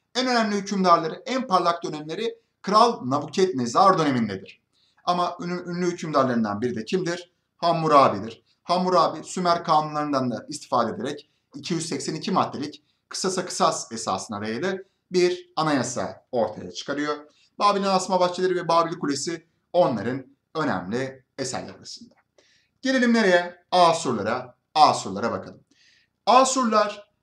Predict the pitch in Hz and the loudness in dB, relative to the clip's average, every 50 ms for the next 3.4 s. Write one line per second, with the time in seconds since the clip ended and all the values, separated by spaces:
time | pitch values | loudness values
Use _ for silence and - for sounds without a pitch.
0 | _ _ - 143 131 - 233 247 233 - 220 202 196 202 190 190 185 185 190 190 | _ _ -12 -10 -4 -2 0 0 0 -2 -4 -6 -2 -2 -2 -2 0 0 2 2
1 | 196 190 170 147 147 156 - - _ _ _ _ 170 165 160 156 156 151 - 143 | 4 4 4 2 0 -6 -10 -16 _ _ _ _ 0 2 2 2 0 0 0 -2
2 | 123 110 104 101 95 95 95 98 95 95 95 - - 95 92 92 - _ _ 123 | -2 0 -2 -4 -6 -6 -6 -6 -6 -8 -10 -8 -8 -8 -8 -10 -12 _ _ -10
3 | 117 - - 131 127 127 127 - | -8 -4 -4 -2 -2 -4 -6 -12